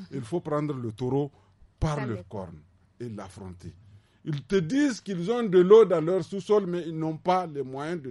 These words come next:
Speaker 1: l'ab-, de la lever. Les, y a, les gens ont fait des, des, des feux de paille, ils ont jeté de la poudre aux yeux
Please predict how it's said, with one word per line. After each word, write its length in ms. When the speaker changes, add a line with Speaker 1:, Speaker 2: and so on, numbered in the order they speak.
Speaker 1:
l'ab-, 160
de 100
la 160
lever. 380
Les, 220
y 80
a, 100
les 200
gens 260
ont 160
fait 280
des, 280
des, 480
des 280
feux 200
de 100
paille, 380
ils 160
ont 80
jeté 380
de 180
la 200
poudre 400
aux 80
yeux 300